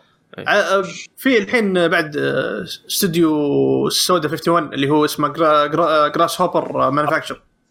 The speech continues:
Speaker 1: أوكي.
Speaker 2: آه، استحوذوا عليهم نت إيز. نت إيز شغالين
Speaker 1: نت إيز.
Speaker 2: الفترة ذي. نت إيز اللي هم منافسين، آه، آه، تنسنت. الصين.
Speaker 1: أوه، أوكي.
Speaker 2: إيه،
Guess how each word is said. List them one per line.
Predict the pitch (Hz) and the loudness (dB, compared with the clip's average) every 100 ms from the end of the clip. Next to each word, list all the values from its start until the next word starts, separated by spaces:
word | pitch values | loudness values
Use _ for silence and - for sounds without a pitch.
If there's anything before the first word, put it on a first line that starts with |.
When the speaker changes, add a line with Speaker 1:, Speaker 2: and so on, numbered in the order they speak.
| _ _ _ - | _ _ _ -20
Speaker 1:
أوكي. | - - 127 180 147 | -14 -8 -8 -6 -2
Speaker 2:
آه، | 147 143 143 143 143 139 151 | 0 2 2 2 2 0 0
استحوذوا | - 170 170 | 0 0 2
عليهم | 160 180 156 | 2 2 2
نت | 151 156 | 0 0
إيز. | 151 - - - _ _ _ _ _ _ _ _ _ _ _ _ _ _ _ - _ _ _ _ - _ _ 165 | 0 -2 -10 -18 _ _ _ _ _ _ _ _ _ _ _ _ _ _ _ -20 _ _ _ _ -20 _ _ -4
نت | 160 | 2
إيز | 190 175 | 2 2
شغالين | 170 147 175 | 0 0 0
Speaker 1:
نت | 160 | 0
إيز. | 139 131 | -2 -2
Speaker 2:
الفترة | 151 151 | 0 2
ذي. | 165 139 131 127 - _ _ - | 2 2 -2 -4 -10 _ _ -4
نت | 170 220 | -2 0
إيز | 180 | 0
اللي | 147 147 | 2 2
هم | 165 151 139 135 139 | 2 0 -2 0 0
منافسين، | 151 147 175 139 127 127 | 0 0 0 0 -2 -4
آه، | 123 123 120 123 123 117 _ _ _ _ _ - | -4 -4 -4 -6 -8 -10 _ _ _ _ _ -10
آه، | - 135 127 131 | -4 -2 -2 -2
تنسنت. | 156 147 131 - - _ _ _ _ _ _ _ | -4 -4 -6 -12 -20 _ _ _ _ _ _ _
الصين. | - 139 147 143 | -4 -2 0 -2
Speaker 1:
أوه، | 101 127 | -6 -12
أوكي. | 156 113 110 185 - _ _ _ _ _ _ | -8 -4 -4 -4 -10 _ _ _ _ _ _
Speaker 2:
إيه، | 143 135 - | -2 -2 -4